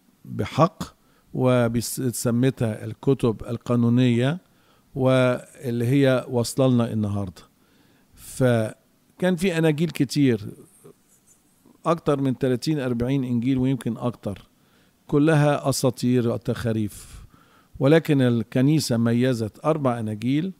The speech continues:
اللي هو متى ومرقس ولوقا ويوحنا، لتكون هم من أربع روايات مختلفة، آه، تكون الإنجيل الذي باليونانية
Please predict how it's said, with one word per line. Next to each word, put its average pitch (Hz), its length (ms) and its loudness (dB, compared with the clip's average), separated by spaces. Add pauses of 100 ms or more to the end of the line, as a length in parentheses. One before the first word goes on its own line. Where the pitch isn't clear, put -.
(340)
اللي 117 180 -2
هو 123 260 2
متى 120 380 0
ومرقس 113 560 -2
ولوقا 110 360 -4
ويوحنا، 139 760 0 (380)
لتكون 160 640 -4 (420)
هم 151 320 2
من 131 160 2 (140)
أربع 147 340 2
روايات 120 680 0
مختلفة، 151 920 -2 (840)
آه، 120 320 2
تكون 175 880 4 (120)
الإنجيل 127 800 -2
الذي 120 500 -2
باليونانية 117 1080 -2